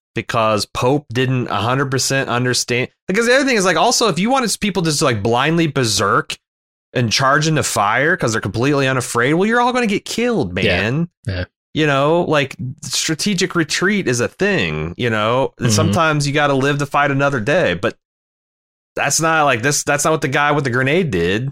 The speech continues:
Speaker 1: you know? Like, they seem to have this very kind of Spartan come back on your shield or with it, you know?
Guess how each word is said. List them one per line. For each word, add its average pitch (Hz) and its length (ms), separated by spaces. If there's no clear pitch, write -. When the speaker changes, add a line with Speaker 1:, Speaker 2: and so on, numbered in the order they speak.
Speaker 1:
you 101 140
know? 104 400
Like, 110 280
they 120 200
seem 143 320
to 127 560
have 127 320
this 120 220
very 123 520
kind 127 220
of 117 60
Spartan 117 760
come 120 340
back 117 240
on 120 180
your 127 140
shield 131 420
or 98 100
with 131 260
it, 69 200
you 92 100
know? 95 360